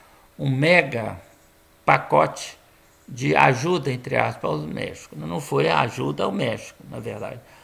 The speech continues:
Foi a ajuda aos bancos americanos. Por quê?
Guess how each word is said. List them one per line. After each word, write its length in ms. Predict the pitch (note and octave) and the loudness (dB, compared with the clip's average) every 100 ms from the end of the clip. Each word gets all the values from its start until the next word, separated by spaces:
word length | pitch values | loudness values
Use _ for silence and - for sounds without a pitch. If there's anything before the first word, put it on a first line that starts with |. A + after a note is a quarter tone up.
| - | -20
Foi 220 | - D#3 D#3+ | -4 2 4
a 60 | |
ajuda 320 | D3 C#3 E3 | 4 2 2
aos 120 | F#3+ D#3+ | 2 4
bancos 340 | D3+ D#3 - | 2 2 0
americanos. 680 | E3+ F3 F#3 - C3 A2 A2+ - - - - _ _ _ _ _ - | -2 0 -2 0 -2 -2 -10 -20 -20 -20 -20 _ _ _ _ _ -6
Por 180 | C3+ | -6
quê? 340 | - C3 G#2 | 0 0 0